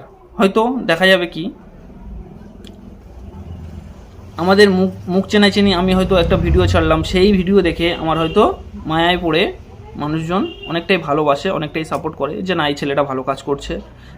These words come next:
দিনের কাজ করছে, মানুষের পাশে দাঁড়াচ্ছে, সেইভাবে আমাদেরকে সকলে সাপোর্ট করে, সেই কারণে আমাদের পরিবারগুলো বাড়ে। এবার সেইটা নিয়ে একটা কি হয়, কাউন্টিং হয়, সাবস্ক্রাইব হয়। তো সেই সাবস্ক্রাইব দেখে আমরা বুঝতে পারি যে এত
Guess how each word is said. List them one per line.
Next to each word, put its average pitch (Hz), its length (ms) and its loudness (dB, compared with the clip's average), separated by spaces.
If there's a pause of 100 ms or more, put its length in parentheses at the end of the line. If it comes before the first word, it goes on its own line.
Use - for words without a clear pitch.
দিনের 160 260 2
কাজ 165 200 0
করছে, 156 320 -4 (500)
মানুষের 156 280 -2
পাশে 151 260 -2
দাঁড়াচ্ছে, 165 400 -2 (480)
সেইভাবে 190 440 0
আমাদেরকে 160 440 -2
সকলে 165 300 -4
সাপোর্ট 165 360 -6
করে, - 200 -12 (1160)
সেই 185 220 0
কারণে 226 260 4
আমাদের 226 200 -2
পরিবারগুলো 202 480 2
বাড়ে। 139 240 0
এবার 160 220 -2
সেইটা 185 300 0
নিয়ে 220 220 2 (540)
একটা 202 220 0
কি 208 160 -2
হয়, 226 160 6
কাউন্টিং 202 440 4
হয়, 180 200 -2 (1800)
সাবস্ক্রাইব 165 480 0
হয়। 107 200 -12 (1500)
তো 147 80 -6
সেই 190 300 2
সাবস্ক্রাইব 214 600 2
দেখে 214 140 4
আমরা 208 160 4
বুঝতে 180 240 -4
পারি 214 180 2
যে 254 120 0
এত 143 220 0